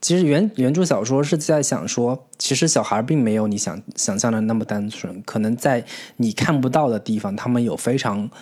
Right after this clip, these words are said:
复杂、微妙的，甚至是阴暗的一些心理。然后那，另一，下面紧接着那场戏，就是他，当他父亲回来之后，他利用他父亲的这样的一个愧疚的心理，在他面，在他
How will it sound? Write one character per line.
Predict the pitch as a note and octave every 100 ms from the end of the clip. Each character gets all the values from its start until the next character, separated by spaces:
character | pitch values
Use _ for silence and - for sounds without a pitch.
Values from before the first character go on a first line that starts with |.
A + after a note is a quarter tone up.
| -
复 | - - G2
杂、 | G2 - B2
微 | C3 C3
妙 | C3 B2+ G2
的， | F2
甚 | - A2
至 | G#2
是 | G2+ G#2
阴 | B2 C3+
暗 | B2 G2
的 | F2+ D#2
一 |
些 | - G2+
心 | G#2 - G#2+
理。 | G2+ - - - -
然 | - A2+
后 | C#3
那， | C3 D3+ C3 -
另 | E3+
一， | C#3+
下 | - E3
面 | C3
紧 | A2+ G2+
接 | A2
着 | D#3
那 | D#3+
场 | C3+ G2+
戏， | F#2+
就 | G2+ G#2
是 |
他， | G2+ A#2
当 | - B2+ C3
他 | B2+
父 | -
亲 | B2+ A2 - - -
回 | - A2+ B2+
来 | D3
之 | C3 D#3
后， | - C3 - _ _ _
他 | -
利 | D3 E3
用 | D#3 A2+ F#2+ -
他 | - B2+
父 | B2 C#3
亲 | B2+ A2+
的 | F#2+
这 | A2
样 | G#2+
的 | F#2
一 | F#2
个 | A#2+ A2+
愧 | - C#3+
疚 | B2 G#2
的 | F#2+
心 | - G#2+
理， | F#2
在 | A2
他 | A#2
面， | A#2 A2 - - -
在 | -
他 | - A#2